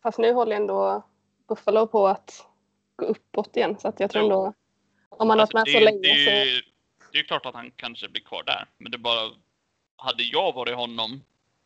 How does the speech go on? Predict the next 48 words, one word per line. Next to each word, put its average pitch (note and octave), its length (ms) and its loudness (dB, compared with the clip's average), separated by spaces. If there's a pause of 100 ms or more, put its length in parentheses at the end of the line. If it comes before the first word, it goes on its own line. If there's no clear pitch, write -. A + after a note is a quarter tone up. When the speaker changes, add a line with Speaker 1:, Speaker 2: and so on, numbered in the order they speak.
(960)
Speaker 2:
och - 140 -20
det B2+ 80 0
är - 20 4
inte B2+ 180 -4
så D#3 120 -4
att C#3+ 80 -6
han A#2+ 200 -8
har B2 120 -8
någon A#2 180 -12
lojalitet B2 760 -4
i - 40 -12
Buffalo. - 360 -12
Han G#2 80 -18
har A#2 60 -14
varit A#2+ 160 -14
där G#2+ 80 -14
en A#2 120 -16
säsong. - 420 -18 (260)
Speaker 1:
Jo. F#3+ 280 -12
Speaker 2:
Hade C3 160 -4
jag E3 160 0
varit B2 160 -4
honom A#2+ 460 -8
och A#2+ 260 -10
liksom A2+ 420 -14 (260)
putsat - 360 -6
in A#2+ 160 -8
tjugonio A#2+ 420 -6
mål A#2+ 200 -10
på A#2 120 -20
fyrtiotre A#2+ 440 -8
matcher. A#2+ 380 -10 (1200)
Eh, A2+ 200 -14
och A2+ 80 -10
jag A2+ 60 -12
vet A#2 240 -4
att, - 200 -10
ja, B2+ 120 -4
men A#2+ 300 -6
jag B2 160 -16
kan B2 240 -6
vänta. B2 640 -6
Jag A#2 100 -10
kan B2+ 120 -10
fortfarande D3 420 -6
signa B2+ 300 -2
med B2+ 140 -8
Buffalo, A2+ 460 -10